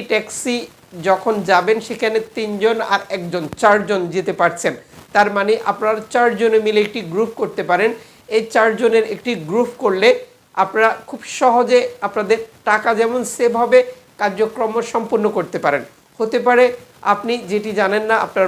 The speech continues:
পাশের জন তা জানে, হতে পারে আপনি জানেন আপনার পাশের জন তা জানে না। একজন অন্যজনকে ইনফরমেশন দিয়ে সহযোগিতা করবেন। আপনি যেখানে কাজ করছেন আপনি খোঁজ নিলে দেখতে পাবেন সেখানে পাশাপাশি আরও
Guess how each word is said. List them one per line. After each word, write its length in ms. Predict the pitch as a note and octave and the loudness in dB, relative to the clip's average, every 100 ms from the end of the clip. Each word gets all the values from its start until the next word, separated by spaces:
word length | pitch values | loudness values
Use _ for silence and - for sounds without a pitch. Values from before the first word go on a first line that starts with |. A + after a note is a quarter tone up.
| F#3 | 2
পাশের 280 | G#3 G#3 G3 G3+ | 0 -2 -2 0
জন 120 | G#3 F#3+ | 0 2
তা 80 | F3+ D#3+ | 0 2
জানে, 200 | D#3+ D3+ - _ - - | -2 -4 -6 _ -12 -8
হতে 180 | G3+ A#3 | -2 0
পারে 140 | A#3+ A#3+ A#3 G#3 | 2 0 2 2
আপনি 200 | G#3+ A#3 A3 | 2 -2 0
জানেন 220 | G#3 G#3+ A3 F3 | 0 0 -2 -6
আপনার 220 | G3+ G3 G3+ | -4 -2 0
পাশের 260 | G#3+ A#3+ F#3 | -2 -2 -2
জন 120 | G#3 F#3 | -2 0
তা 80 | E3+ E3 | -2 0
জানে 180 | D3+ D#3 | 0 2
না। 60 | D#3 - - _ - G3 | 0 0 -8 _ -4 -2
একজন 300 | G3 F#3+ A#3 - | 0 2 2 4
অন্যজনকে 520 | A3 G#3+ G3+ A3+ A3 A#3 G#3+ | 2 2 2 0 0 -4 -4
ইনফরমেশন 580 | F3+ G#3 G#3+ A3 A3 A3 G3+ | -2 -2 0 -2 -4 -6 2
দিয়ে 140 | A3 G3 - | 2 0 -4
সহযোগিতা 540 | A#3 A3+ G#3 G3 F#3 D#3+ | -2 -2 -2 -2 -2 -2
করবেন। 280 | E3 C3 C3 - - - - | -2 -2 -4 -6 -18 -20 0
আপনি 260 | F#3+ G3+ B3 G3 | 0 2 0 0
যেখানে 260 | G#3+ A#3 A3+ G#3+ | 0 0 4 4
কাজ 120 | G3+ - | 2 -2
করছেন 320 | B3 - A#3+ A#3 | -8 -2 0 2
আপনি 200 | F#3+ G3 G3 G3 - - | 0 0 -2 -4 -16 -6
খোঁজ 200 | - A#3+ G#3 A3 | 0 0 0 -2
নিলে 220 | A3+ G#3+ F#3 | 0 0 -2
দেখতে 220 | E3 A3 G#3+ | -4 -2 0
পাবেন 240 | G#3 G#3+ - | 0 -2 -2
সেখানে 320 | A#3 A#3+ A#3+ A#3+ A#3+ - - - - | -2 2 2 0 -2 -14 -20 -8 -2
পাশাপাশি 520 | G#3 B3 A3+ A#3+ C4 A#3 | 0 2 2 0 -2 -2
আরও 100 | G3 | 2